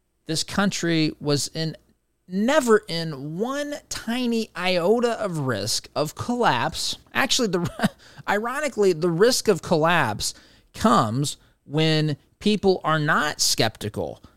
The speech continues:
of their government, when people are not skeptical of their leaders, when people give additional power and authority outside the realm of the Constitution to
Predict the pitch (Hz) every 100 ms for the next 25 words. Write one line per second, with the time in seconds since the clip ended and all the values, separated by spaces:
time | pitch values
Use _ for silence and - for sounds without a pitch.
0 | _ 131 123 107 104 113 101 82 - 160
1 | 208 185 190 - 147 151 165 247 - -
2 | - 131 - 107 - 85 57 - - 117
3 | 113 113 120 107 90 117 151 214 208 196
4 | 175 - _ - 135 170 220 247 240 208
5 | - _ _ _ - 156 147 196 - 185
6 | 165 147 175 170 170 156 139 - 160 147
7 | 127 139 185 185 180 165 143 143 147 147
8 | 127 - 143 135 113 147 135 156 143 -
9 | 285 277 107